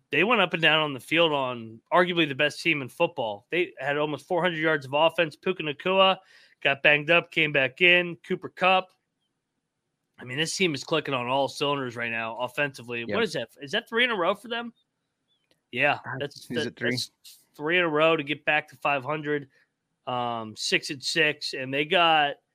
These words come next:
Speaker 1: Baltimore next week. So looking forward to seeing that one. Um, although
Speaker 2: Yeah.
Speaker 1: Baltimore's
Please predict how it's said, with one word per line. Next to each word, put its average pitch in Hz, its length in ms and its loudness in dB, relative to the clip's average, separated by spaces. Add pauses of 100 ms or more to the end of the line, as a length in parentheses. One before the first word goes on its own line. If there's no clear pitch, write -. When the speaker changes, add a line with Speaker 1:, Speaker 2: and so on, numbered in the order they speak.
(220)
Speaker 1:
Baltimore 147 500 0
next 123 280 -6
week. 127 200 -8
So 113 380 -10 (160)
looking 143 300 -6
forward 151 320 -4
to 123 60 -12
seeing 117 340 -8
that 127 260 -2
one. 95 260 -12 (460)
Um, 98 500 -6 (480)
although 113 280 -6
Speaker 2:
Yeah. 104 120 -2
Speaker 1:
Baltimore's 110 580 -6